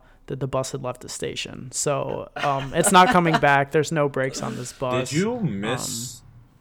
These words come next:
Speaker 2: the part in, you know,
Speaker 1: Mm-hmm.
Speaker 2: episode twenty-five where I specifically said Gus Edwards, uh,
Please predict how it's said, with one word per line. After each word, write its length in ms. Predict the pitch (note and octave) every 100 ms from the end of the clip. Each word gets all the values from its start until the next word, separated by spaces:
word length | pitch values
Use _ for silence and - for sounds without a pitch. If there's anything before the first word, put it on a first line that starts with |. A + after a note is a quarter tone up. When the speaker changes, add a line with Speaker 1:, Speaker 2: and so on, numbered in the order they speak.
| _ _ _
Speaker 2:
the 120 | B2 G#2
part 520 | - A2 A#2 B2 -
in, 460 | A#2 A2+ G2+ F#2+ F#2 -
you 160 | G2
know, 140 | G2+ G2
Speaker 1:
Mm-hmm. 120 | C3+
Speaker 2:
episode 640 | D#3 G#2 - G#2+ G2+ G2 F2+ - - - _ _ -
twenty-five 840 | - A2 G2+ G2 G2 G2 G2+ G2
where 500 | F#2 F#2+ F#2+ F#2 F#2 -
I 340 | G2 G2+ G2
specifically 720 | G2 - G2+ - G2+ - G#2+ G2+
said 480 | - G2 F#2 F2+ F2 - - -
Gus 220 | - G2+ -
Edwards, 720 | F#2+ G2 G2 G2 G2 F2 D#2+
uh, 360 | F2+ F#2+ F#2